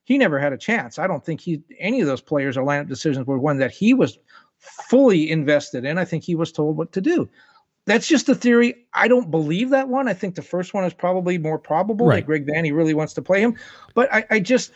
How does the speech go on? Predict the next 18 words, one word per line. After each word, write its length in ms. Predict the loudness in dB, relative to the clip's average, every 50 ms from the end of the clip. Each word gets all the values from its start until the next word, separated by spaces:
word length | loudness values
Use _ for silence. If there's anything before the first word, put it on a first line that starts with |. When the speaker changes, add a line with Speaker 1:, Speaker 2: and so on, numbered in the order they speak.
| -20 _ _ _ _ _ _ _ _ -2
Speaker 1:
when 160 | 0 2 2
you 100 | 2 0
see 300 | -2 -4 0 2 2 4
what 100 | 4 2
happened 300 | 2 0 -2 -2 -4 -4
with 120 | -4 -4
Bruce 280 | -2 -2 -2 -2 -2 -4
and 80 | -8
you 80 | -10 -8
see 200 | -8 -4 -4 -2
what 120 | -2 0
happened 260 | -2 -2 -4 -4 -6 -8
with 120 | -8 -8
Curt 200 | -4 -4 -2 -2
Onafo, 500 | -2 -4 -4 -4 -6 -6 -6 -8 -8 -8 _ _ _ _ _ _ _
you 100 | -8 -4
just 220 | -2 -2 -4 -2 0
wonder, 440 | 0 0 2 2 0 -2 -4 -8